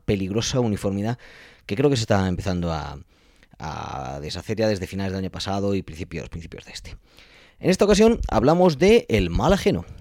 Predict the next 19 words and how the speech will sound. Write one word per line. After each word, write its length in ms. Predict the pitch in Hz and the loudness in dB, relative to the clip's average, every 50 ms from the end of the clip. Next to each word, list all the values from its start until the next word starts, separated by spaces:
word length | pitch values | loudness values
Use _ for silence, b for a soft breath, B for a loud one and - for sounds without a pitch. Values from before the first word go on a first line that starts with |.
| - - | -18 -16
Es 180 | 69 82 90 95 | -14 -12 -10 -6
una 120 | 98 98 | -6 -4
crítica 260 | 95 151 175 226 220 220 | -2 -2 -2 -2 0 -2
que 40 | |
estamos 220 | 190 - 104 95 87 | -2 -2 -2 -4 -4
haciendo 220 | - 113 110 110 | -4 -2 -2 -2
aquí 200 | 104 - - 127 | -2 0 0 0
en 140 | 139 147 151 | 0 0 0
Radio 220 | - - 160 160 | -2 -4 -4 -2
Cine, 320 | - 165 196 247 262 302 269 - | 0 2 2 2 2 -2 -4 -12
que, 120 | - - | -16 -14
bueno, 200 | 101 131 - 117 | -12 -10 -10 -10
está 180 | 107 - - 156 | -10 -10 -10 -8
haciendo 280 | 160 92 90 87 90 | -6 -4 -4 -4 -6
quien 220 | 85 - 92 90 85 | -6 -4 -4 -4 -4
nos 120 | 82 - | -4 -4
habla, 220 | 107 113 151 185 | -2 -2 -2 -2
Antonio 260 | 196 - 90 - - - | -4 -4 -6 -4 -4 -4
Peláez, 360 | - 104 143 175 233 - | -2 0 2 2 0 0